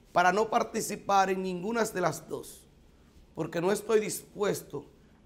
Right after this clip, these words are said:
a hacerle quórum a estos politiqueros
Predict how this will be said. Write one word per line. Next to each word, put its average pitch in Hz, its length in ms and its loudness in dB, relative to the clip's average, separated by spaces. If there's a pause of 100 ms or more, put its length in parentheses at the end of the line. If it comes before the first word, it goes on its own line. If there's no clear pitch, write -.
a 151 60 -2
hacerle 208 400 0
quórum 170 640 2 (560)
a 160 80 -2
estos - 340 -2 (180)
politiqueros 196 1000 0